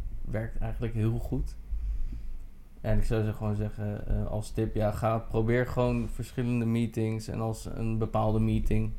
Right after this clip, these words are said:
niet helemaal je, dat je niet helemaal je draai kan vinden, ga, ga naar een andere of, eh,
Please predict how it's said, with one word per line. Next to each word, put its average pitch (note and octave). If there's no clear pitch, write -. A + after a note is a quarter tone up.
niet A#2
helemaal A#2+
je, A2+
dat -
je -
niet A2
helemaal A2+
je A2+
draai A2
kan A2
vinden, A2
ga, A2+
ga -
naar G#2+
een G#2
andere A#2
of, G#2+
eh, G2+